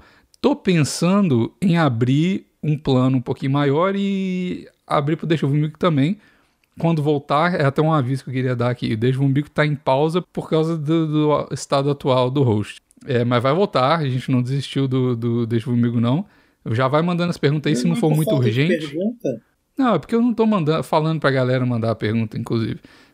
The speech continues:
Speaker 1: Quando, sempre quando eu mando um tweet, tem as perguntas suficientes lá. Vai mandando, se não é muito coisa, que daqui a duas semanas a gente volta. Eh, falta pro campeonato, falta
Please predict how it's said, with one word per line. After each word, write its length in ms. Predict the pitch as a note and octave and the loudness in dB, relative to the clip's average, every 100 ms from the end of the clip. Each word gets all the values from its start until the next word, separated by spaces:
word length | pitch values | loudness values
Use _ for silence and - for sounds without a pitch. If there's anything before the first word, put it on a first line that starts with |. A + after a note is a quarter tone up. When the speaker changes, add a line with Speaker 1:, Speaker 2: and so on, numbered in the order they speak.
| - | -6
Speaker 1:
Quando, 180 | - D3+ | 0 0
sempre 200 | D#3 G3+ | 2 0
quando 120 | G3+ | 0
eu 60 | F#3 | 0
mando 220 | E3 D#3+ | 2 2
um 80 | E3 | 0
tweet, 460 | E3+ C#3 D#3+ - G3 | 2 0 0 -2 -6
tem 220 | - D3+ | 0 0
as 80 | C#3+ | 0
perguntas 280 | C3 B2 B2+ | 0 0 0
suficientes 400 | C3 - C3+ B2+ | -4 -2 -2 0
lá. 180 | B2+ E3 - - _ _ - | 0 0 -4 -20 _ _ -6
Vai 200 | B2+ F#3 | 0 2
mandando, 460 | A3+ F#3 E3+ G3 F3+ | 2 2 2 0 -4
se 300 | - - F3+ | -6 -4 -2
não 100 | F3 | 0
é 60 | F3 | 2
muito 440 | D#3 D#3+ - D3+ | 0 0 0 -2
coisa, 380 | C#3+ D3+ F#3 G3 | 0 0 0 -2
que 100 | G3 | -2
daqui 200 | E3 F3 | -2 0
a 80 | E3+ | 0
duas 280 | C#3+ F#3 | 0 0
semanas 400 | F#3+ E3+ C#3+ D#3 | 0 -2 0 0
a 40 | D#3 | -2
gente 260 | D3 D3+ | -2 -4
volta. 480 | D3 B2+ C#3+ D3 G3 - - - _ _ _ _ _ _ - - | -4 0 0 2 -4 -8 -20 -20 _ _ _ _ _ _ -14 -4
Eh, 200 | C3 A#2+ | -2 -2
falta 380 | - C3+ D3 | 0 0 0
pro 300 | B2+ - - | -2 -4 -4
campeonato, 500 | C3 C3 C#3 C3 B2+ | -2 0 0 2 0
falta 380 | - C3 B2 A#2+ | -2 -2 0 -4